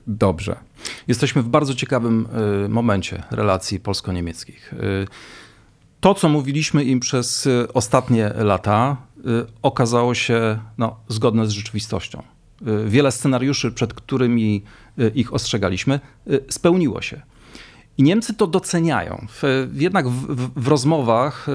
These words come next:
Speaker 2: e, pokazują otwartość. Przyjmujemy wasze, e, argumenty. Problem jest w tym, że mam wra-, mam wrażenie, że jesteśmy cały czas w trybie takim, e, German bashing, to znaczy, to dociśnijmy ich jeszcze trochę. Pokażmy im, e, ich błędy jeszcze bardziej.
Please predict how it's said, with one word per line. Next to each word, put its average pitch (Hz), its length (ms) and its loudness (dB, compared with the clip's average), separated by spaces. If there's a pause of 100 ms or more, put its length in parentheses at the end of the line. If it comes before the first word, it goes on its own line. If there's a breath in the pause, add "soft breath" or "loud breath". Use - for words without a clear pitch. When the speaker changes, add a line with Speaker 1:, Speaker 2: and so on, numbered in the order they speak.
(220)
Speaker 2:
e, 143 40 -8
pokazują 156 540 0
otwartość. 101 680 -2
Przyjmujemy 151 500 2
wasze, 135 640 0
e, 113 40 -4
argumenty. 113 500 -4 (480 loud breath)
Problem 247 300 2
jest 175 120 -2
w - 100 -14
tym, 196 180 4
że 123 440 2 (280)
mam 143 180 2
wra-, 147 240 0
mam 147 180 0
wrażenie, 143 380 0
że 117 120 -2
jesteśmy 131 340 -2
cały 131 200 2
czas 117 180 -2
w - 60 -12
trybie 120 260 0
takim, 104 480 0 (160 loud breath)
e, 101 240 -2 (100)
German 120 300 4
bashing, 101 420 -4
to 123 80 -10
znaczy, 110 480 -2 (320)
to 139 260 -2
dociśnijmy 127 640 2
ich 92 120 -10
jeszcze - 240 -12
trochę. - 220 -10
Pokażmy 156 420 2
im, 151 200 0 (400 loud breath)
e, 131 40 6 (480)
ich 123 140 6
błędy 143 360 4
jeszcze 143 340 2
bardziej. - 460 -4